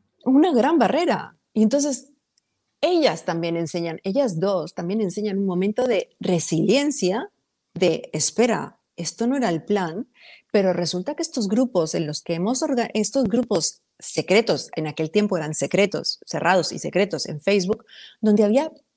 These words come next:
grupos de mujeres que hacían negocios entre sí de forma local y tú sabías perfectamente que fulanita te iba a pagar, que si te encargaba el bizcocho para el cumpleaños de tu hijo, tú lo ibas a llevar y ella te lo iba a pagar, o sabías que, eh,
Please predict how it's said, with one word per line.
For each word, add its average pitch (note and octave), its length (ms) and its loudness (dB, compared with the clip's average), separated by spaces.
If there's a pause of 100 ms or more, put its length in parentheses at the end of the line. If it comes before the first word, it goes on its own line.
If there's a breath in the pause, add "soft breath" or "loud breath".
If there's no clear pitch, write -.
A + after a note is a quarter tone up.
grupos B3 360 2
de D4+ 80 2
mujeres A#3+ 440 0
que F3 120 -6
hacían G#3+ 320 0
negocios A#3+ 440 0
entre G3 280 -2
sí C4+ 340 -2 (120)
de E3+ 100 -6
forma G3+ 360 0
local G#3 560 2
y G3 120 0
tú F#3+ 80 2
sabías G#3 400 4
perfectamente F#3+ 560 0
que E3+ 80 -8
fulanita E3 520 2
te E3 120 0
iba D#3 140 2
a - 60 -4
pagar, F#3+ 440 4
que F3+ 80 -4
si E3 120 -6
te D#3+ 100 -4
encargaba D#3 540 -2 (380 loud breath)
el E3 520 2
bizcocho F3 460 0
para E3 140 0
el D#3+ 80 -2
cumpleaños E3 340 -4
de E3 100 -2
tu E3+ 120 0
hijo, D#3 280 2
tú G#3+ 180 6
lo F#3+ 80 8
ibas E3+ 220 4
a E3 40 -2
llevar E3 380 0
y F3+ 140 0
ella D#3 160 0
te D3 100 -8
lo D3+ 80 -4
iba D3+ 120 -6
a - 60 -14
pagar, E3 480 -2 (340 loud breath)
o G3 280 2
sabías F#3 580 -4
que, F3 460 -4
eh, E3+ 640 -4